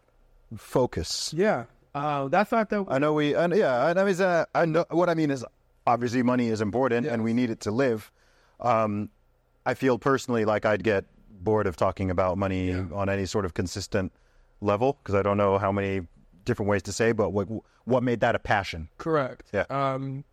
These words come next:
Speaker 2: yeah, there's, there are different ways to say it, and you kinda gotta, money is t-,
Speaker 1: Mm.
Speaker 2: typically a taboo subject, so there's certain things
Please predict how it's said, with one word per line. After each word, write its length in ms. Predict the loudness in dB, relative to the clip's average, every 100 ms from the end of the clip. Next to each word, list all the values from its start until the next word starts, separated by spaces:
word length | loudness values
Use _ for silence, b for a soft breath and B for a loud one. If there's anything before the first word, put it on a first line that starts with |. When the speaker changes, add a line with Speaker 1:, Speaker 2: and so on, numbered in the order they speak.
| -6
Speaker 2:
yeah, 300 | 4 6 6
there's, 260 | 2 -2 0
there 160 | 0
are 300 | 4 2 0 -4 _ _ _ _ _
different 340 | -2 0 0 0
ways 200 | 0 -2
to 80 |
say 320 | -8 -4 -2 0
it, 80 |
and 100 | -2
you 80 | -4
kinda 260 | -2 0 0
gotta, 240 | 0 -2
money 480 | -4 -6 -2 0 0
is 100 | -4
t-, 380 | -8 -20 -10 -4
Speaker 1:
Mm. 40 | -2
Speaker 2:
typically 240 | -2 -4
a 40 | -6
taboo 400 | -2 0 0 -6
subject, 440 | -2 -2 -2 -8
so 80 | -8
there's 140 | -8 -4
certain 300 | -2 -2 -2
things 440 | -2 0 -2 -6